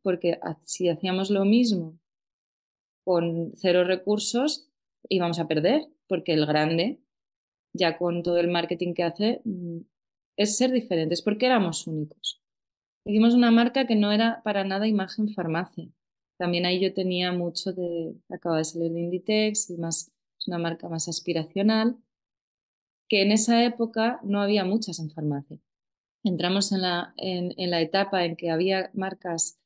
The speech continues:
de toda la vida, treinta años en el mercado, pues a lo mejor se estaban quedando un poco obsoletas a nivel de imagen, aunque ahora ya se han puesto las pilas, han renovado imagen, pero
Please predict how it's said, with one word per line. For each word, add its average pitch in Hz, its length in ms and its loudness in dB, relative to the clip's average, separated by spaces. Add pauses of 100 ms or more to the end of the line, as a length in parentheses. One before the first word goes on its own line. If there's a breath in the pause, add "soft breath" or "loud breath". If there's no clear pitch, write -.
(520)
de 180 80 4
toda 170 240 2
la 170 140 4
vida, 240 480 4
treinta 175 300 -2
años 165 220 -6
en 175 100 -4
el 180 40 -4
mercado, 214 500 -2
pues 202 160 -8
a 165 60 -6
lo 160 60 -2
mejor - 180 -10
se 170 80 -8
estaban 165 260 -8
quedando 160 220 -6
un 160 60 -6
poco 160 220 -6
obsoletas 196 760 -2
a - 20 -6
nivel 165 220 -2
de 170 80 -2
imagen, 208 380 0
aunque 160 180 -6
ahora 170 200 2
ya 170 200 2
se - 140 -2
han 170 60 -4
puesto 160 260 -6
las 151 180 -2
pilas, 180 460 2
han 160 60 -4
renovado 151 340 -2
imagen, 180 400 -2
pero 160 240 -2